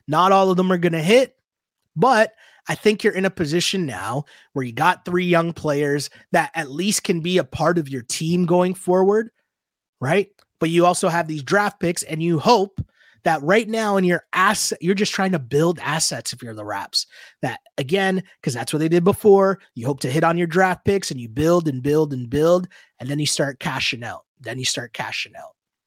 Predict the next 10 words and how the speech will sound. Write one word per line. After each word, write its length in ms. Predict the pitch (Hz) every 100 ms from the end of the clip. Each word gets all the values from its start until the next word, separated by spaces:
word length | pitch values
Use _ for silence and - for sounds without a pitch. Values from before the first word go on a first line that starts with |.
| _ _ _ _ - _
That's 240 | 185 196 -
a 60 |
hope 240 | 175 180 156
going 280 | 165 156
forward 420 | 151 - 151 147 147
for 140 | 156
the 80 | 143
Raps 340 | 147 151 -
anyways. 600 | 156 147 143 139 139 135 - - _ -
And, 400 | 160 147 135